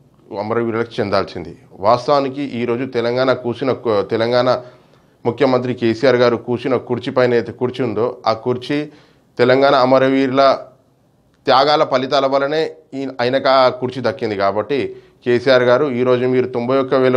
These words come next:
ఉద్యోగాలు ఇచ్చి ఏదైతే డంక మోగిస్తారో, ఆ తొంభై ఒక్క వేల ఉద్యోగాలు మీరు ఇప్పట్లాగా ఇది చేయాల్సింది.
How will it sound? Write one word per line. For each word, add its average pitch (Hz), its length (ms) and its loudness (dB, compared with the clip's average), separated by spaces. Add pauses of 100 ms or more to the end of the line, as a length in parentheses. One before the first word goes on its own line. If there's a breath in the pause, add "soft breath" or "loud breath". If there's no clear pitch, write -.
ఉద్యోగాలు 123 360 4
ఇచ్చి 120 180 -6
ఏదైతే 117 360 -2
డంక 107 260 -2
మోగిస్తారో, 113 500 -4 (140)
ఆ - 20 4 (140)
తొంభై 117 260 2
ఒక్క 127 200 0
వేల 123 200 0
ఉద్యోగాలు 113 440 2
మీరు 110 160 -2
ఇప్పట్లాగా 117 440 0
ఇది 107 140 -6
చేయాల్సింది. 104 440 -4